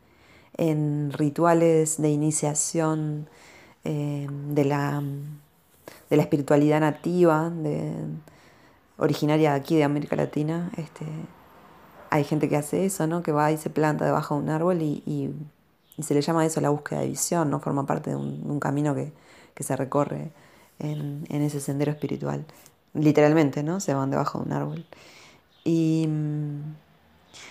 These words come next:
creo que tiene que ver con esto de, de experimentar la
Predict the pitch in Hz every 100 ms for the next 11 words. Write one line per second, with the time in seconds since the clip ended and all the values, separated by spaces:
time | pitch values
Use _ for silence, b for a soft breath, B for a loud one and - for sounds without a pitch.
0 | B - 185 185 202 208 190 190 196 190
1 | 185 208 202 185 170 156 147 147 143 -
2 | 165 - 165 156 156 156 165 180 175 156
3 | 147